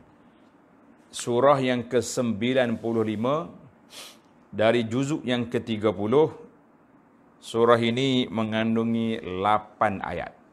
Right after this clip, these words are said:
Ha, pendek je, insya-Allah. Pendek. Dia, Quran ni, ayat Quran ni boleh kita hurai secara pendek dan boleh kita panjangkan. Ada orang tulis surah At-Tin ni sampai satu jilid kitab.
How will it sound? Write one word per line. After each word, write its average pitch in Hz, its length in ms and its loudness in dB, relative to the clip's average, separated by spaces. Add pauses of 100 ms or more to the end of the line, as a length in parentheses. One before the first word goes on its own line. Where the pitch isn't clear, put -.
(240)
Ha, - 240 -20
pendek 101 360 -4
je, 80 80 -12 (320)
insya-Allah. 95 560 0 (1300)
Pendek. 101 480 2 (480)
Dia, 131 240 4 (2000)
Quran 135 400 4
ni, 120 160 0
ayat 131 360 2
Quran 135 360 0
ni 120 140 -2 (100)
boleh 135 480 -2
kita 123 320 0
hurai 120 320 4
secara 113 240 0
pendek 110 400 0
dan 120 160 -2
boleh 123 320 0
kita 117 160 -2
panjangkan. 101 800 -2
Ada 143 240 -2
orang 127 240 4
tulis 127 240 -2
surah 120 320 0
At-Tin 117 360 -4
ni 135 40 -6
sampai 127 320 -4
satu 127 240 -2
jilid 143 320 -4
kitab. - 400 -6